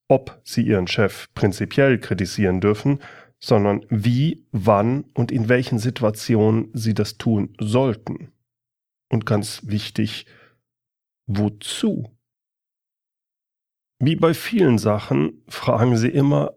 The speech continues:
erstmal nach dem Warum beziehungsweise dem Wozu.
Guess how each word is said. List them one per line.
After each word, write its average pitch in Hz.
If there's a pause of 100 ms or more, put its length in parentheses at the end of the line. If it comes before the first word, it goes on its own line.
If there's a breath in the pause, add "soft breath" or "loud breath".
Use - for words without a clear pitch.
erstmal 113
nach 104
dem 95
Warum 104 (500 loud breath)
beziehungsweise 104
dem 104
Wozu. 113